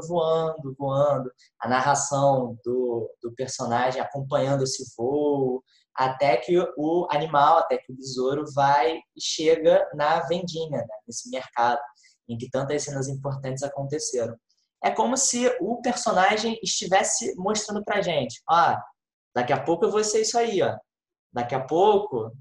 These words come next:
nas minhas lutas, quando eu praticar capoeira, eu vou inclusive voar. E mais pra frente, lá no clímax do filme,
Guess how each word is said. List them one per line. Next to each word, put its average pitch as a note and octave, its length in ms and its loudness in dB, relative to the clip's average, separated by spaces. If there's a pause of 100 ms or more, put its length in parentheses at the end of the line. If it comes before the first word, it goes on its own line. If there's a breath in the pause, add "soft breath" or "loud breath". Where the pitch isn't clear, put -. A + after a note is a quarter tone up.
(140)
nas A#2+ 180 0
minhas B2+ 300 -2
lutas, B2 920 2
quando A#2 140 -4
eu A#2+ 60 0
praticar B2+ 380 -4
capoeira, C3 500 0
eu G3 60 4
vou G3+ 100 -2
inclusive F#3+ 440 -4
voar. G3 360 4 (800)
E C#3+ 80 -2
mais C#3+ 240 4
pra C#3+ 160 2
frente, F3 500 0
lá C3 140 2
no D3 140 -6
clímax C#3 420 -4
do A#2+ 80 -6
filme, F3 460 -4